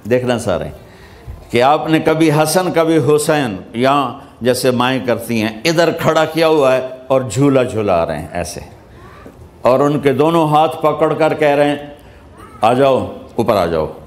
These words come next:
ऊपर आ जाओ, आगे पहाड़ी है, ए, ए, ऊपर आ जाओ, आगे पहाड़ी है।" तो ऐसे ऐसे आते और "ऊपर आओ," वो यहाँ आ जाते,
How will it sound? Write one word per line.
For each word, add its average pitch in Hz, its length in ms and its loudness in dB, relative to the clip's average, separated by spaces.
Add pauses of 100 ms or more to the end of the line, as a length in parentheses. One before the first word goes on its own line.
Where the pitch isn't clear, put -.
(220)
ऊपर 107 200 0
आ 104 80 2
जाओ, 95 200 0
आगे 113 280 2
पहाड़ी 123 500 2
है, 101 120 2 (200)
ए, 107 40 -4
ए, 107 260 -6 (420)
ऊपर 135 180 2
आ 113 80 2
जाओ, 104 180 0
आगे 123 240 2
पहाड़ी 123 500 2
है।" 98 100 0 (400)
तो 165 160 4
ऐसे 165 240 4
ऐसे 165 320 2
आते 151 540 0 (160)
और 175 160 4
"ऊपर 160 240 2
आओ," 107 280 -2
वो 95 100 -2
यहाँ 104 280 0
आ - 20 0
जाते, 104 400 -2